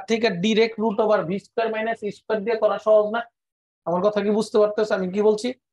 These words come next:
যদি কখনো বাইর করতে বলে যে নদী পারাপারের সময় কখন, সোজাসুজি পারাপারের জন্য, কিসের জন্য? সোজাসুজি পারাপারের জন্য, তখন theta কত ডিগ্রি? নাইনটি ডিগ্রি। theta কত ডিগ্রি? নাইনটি ডিগ্রি।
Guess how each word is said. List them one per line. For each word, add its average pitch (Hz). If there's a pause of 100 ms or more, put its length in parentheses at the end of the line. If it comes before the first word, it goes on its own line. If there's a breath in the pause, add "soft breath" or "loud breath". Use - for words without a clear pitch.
(380)
যদি 190 (100)
কখনো 220
বাইর 202
করতে 226
বলে 220
যে 208 (100)
নদী 214 (100)
পারাপারের 226 (100)
সময় 214 (140)
কখন, 220 (1200)
সোজাসুজি 226
পারাপারের 226
জন্য, 180 (100)
কিসের 220
জন্য? 214 (480)
সোজাসুজি 226
পারাপারের 226
জন্য, 202 (100)
তখন 202 (100)
theta 220
কত 226 (120)
ডিগ্রি? 190 (440)
নাইনটি 220
ডিগ্রি। 196
theta 202
কত 226 (120)
ডিগ্রি? 196 (240)
নাইনটি 208
ডিগ্রি। 208